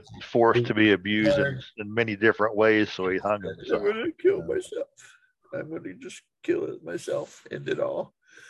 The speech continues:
Speaker 2: before they get the hose out and stick it up my butt."
Speaker 1: Defeat me again.
Speaker 2: <laughs> So that's the end of my top ten. Uh,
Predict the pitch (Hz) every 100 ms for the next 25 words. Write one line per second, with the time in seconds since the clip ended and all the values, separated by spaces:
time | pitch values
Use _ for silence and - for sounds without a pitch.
0 | - - 156 190 175 165 165 160 - 143
1 | 170 165 160 170 139 - 175 - 85 -
2 | 82 151 - - - - _ 127 139 -
3 | 190 160 160 139 135 156 143 143 135 139
4 | - - - - - _ 123 110 - 98
5 | - - - 175 165 _ _ - 107 107
6 | 135 _ - - _ - 117 117 101 113
7 | 110 101 98 95 - 120 - - - 117
8 | 101 - _ - - _ 110 107